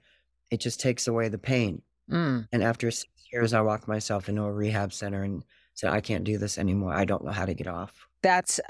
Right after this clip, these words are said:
Speaker 1: What?
Speaker 2: I, I heard about the Nubain,
Speaker 1: Yeah.
Speaker 2: that, but what scared me about the Nubain is, first of all, I fucking hate needles and they make me cringe and I pass out and shit. But anyway,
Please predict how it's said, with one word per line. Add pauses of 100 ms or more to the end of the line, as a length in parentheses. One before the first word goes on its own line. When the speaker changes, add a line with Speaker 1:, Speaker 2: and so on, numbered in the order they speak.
Speaker 1:
What?
Speaker 2:
I,
I
heard
about
the
Nubain, (960)
Speaker 1:
Yeah.
Speaker 2:
that, (640)
but
what
scared
me
about
the
Nubain
is, (520)
first
of
all,
I
fucking
hate
needles
and
they
make
me
cringe
and
I
pass
out
and
shit.
But
anyway,